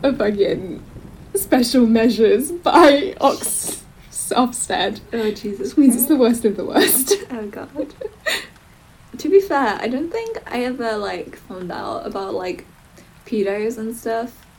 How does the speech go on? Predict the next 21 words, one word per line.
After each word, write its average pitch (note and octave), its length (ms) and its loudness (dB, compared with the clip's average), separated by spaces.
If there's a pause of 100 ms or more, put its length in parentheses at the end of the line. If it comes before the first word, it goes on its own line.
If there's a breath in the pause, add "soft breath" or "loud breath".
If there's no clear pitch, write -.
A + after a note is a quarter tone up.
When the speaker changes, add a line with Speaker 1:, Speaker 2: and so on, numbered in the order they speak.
(400)
Speaker 2:
Or A#3 60 -4
at A#3+ 140 -6
least, B3+ 260 -4
like, A3+ 200 -4
not G#3+ 280 -4
actively, G3 840 -8
I G3+ 60 -10
didn't G3 220 -8
actively, - 340 -12
I - 40 -6
don't C4+ 140 -4
know D4+ 120 -4
when A#3 180 -4
I, F#3 160 -10
like, E3+ 180 -12
found F3+ 280 -12
out F#3 180 -8
about - 300 -12
them, G#3+ 160 -12
but - 120 -8
I G3 180 -6